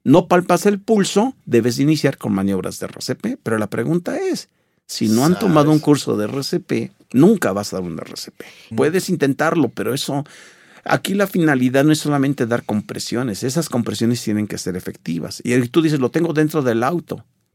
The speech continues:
Speaker 1: Dentro del auto nunca vas a dar unas compresiones efectivas. Ahí estaría indicado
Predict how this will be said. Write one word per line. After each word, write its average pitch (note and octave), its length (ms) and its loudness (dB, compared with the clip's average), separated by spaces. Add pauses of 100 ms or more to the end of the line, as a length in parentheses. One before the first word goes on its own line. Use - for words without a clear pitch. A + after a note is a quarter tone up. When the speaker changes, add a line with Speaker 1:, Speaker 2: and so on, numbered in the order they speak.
(100)
Speaker 1:
Dentro D3+ 320 0
del C3+ 120 0
auto C3+ 220 0
nunca D3+ 280 4
vas A2 200 -2
a G#2 40 0
dar G#2 140 -2
unas G#2 280 -4
compresiones G2 600 -6
efectivas. E3 520 -6
Ahí A2+ 100 -2
estaría A#2 220 0
indicado A#2+ 460 0